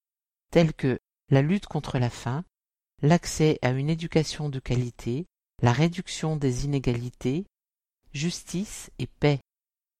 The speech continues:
L'ensemble scolaire Notre-Dame des Missions s'implique chaque année dans de nombreuses actions solidaires au profit d'associations.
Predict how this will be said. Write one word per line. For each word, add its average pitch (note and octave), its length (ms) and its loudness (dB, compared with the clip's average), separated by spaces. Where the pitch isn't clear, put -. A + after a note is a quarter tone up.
L'ensemble F#3 520 2
scolaire B2 460 0
Notre-Dame D3 520 2
des D3+ 120 -2
Missions C#3+ 440 -6
s'implique - 480 -2
chaque - 300 2
année E3 420 0
dans C#3 160 -4
de C3 160 -8
nombreuses F3+ 480 -2
actions D3 320 -4
solidaires D3 680 -2
au C#3+ 60 -4
profit - 380 -6
d'associations. D3 800 -4